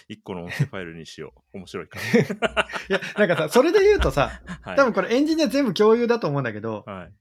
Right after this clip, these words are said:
Speaker 1: い。
Speaker 2: Gitをジーユーアイからあんま使えなくない？
Speaker 1: あ、僕は全然使えないですね。だからたまに、
Speaker 2: 怖いよね。何、
Speaker 1: なんか、
Speaker 2: どうなってんのか分かんなくて。
Speaker 1: そ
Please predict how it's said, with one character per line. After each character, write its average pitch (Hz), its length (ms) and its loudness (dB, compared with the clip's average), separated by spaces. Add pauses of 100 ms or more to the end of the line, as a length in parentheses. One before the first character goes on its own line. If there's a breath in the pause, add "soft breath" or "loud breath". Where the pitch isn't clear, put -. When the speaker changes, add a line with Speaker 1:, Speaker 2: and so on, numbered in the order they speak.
(340)
Speaker 1:
い。 165 40 -6
Speaker 2:
Git 226 360 0
を 359 120 6
ジ 196 140 -2
ー 294 160 8
ユ 320 120 4
ー 311 60 0
ア 311 60 4
イ 269 60 0
か - 100 2
ら 120 80 2
あ - 20 2
ん 147 80 0
ま 165 80 0
使 165 200 0
え 170 60 4
な 170 140 -2
く 170 80 -8
な 165 140 -4
い？ 220 100 -14 (360)
Speaker 1:
あ、 123 140 -8
僕 127 220 -10
は 131 100 -4
全 110 220 -8
然 107 140 -8
使 98 220 -8
え 92 100 -6
な 92 100 -6
い 82 100 -8
で 69 60 -18
す - 140 -20
ね。 78 60 -20
だ 117 80 -8
か 98 80 -8
ら 92 40 -12
た 131 140 -12
ま 165 160 0
に、 247 80 4
Speaker 2:
怖 349 140 8
い 370 100 8
よ 160 100 4
ね。 143 140 6
何、 160 280 4
Speaker 1:
な 127 140 -2
ん 180 60 -2
か、 160 80 2
Speaker 2:
ど 233 140 10
う - 20 8
な 180 80 6
っ 147 80 -4
て 151 80 2
ん - 20 -2
の 127 80 -4
か 123 100 -2
分 120 80 -2
か 143 120 2
ん 127 40 -4
な 113 100 -6
く 110 40 -14
て。 131 60 -10
Speaker 1:
そ 104 60 -12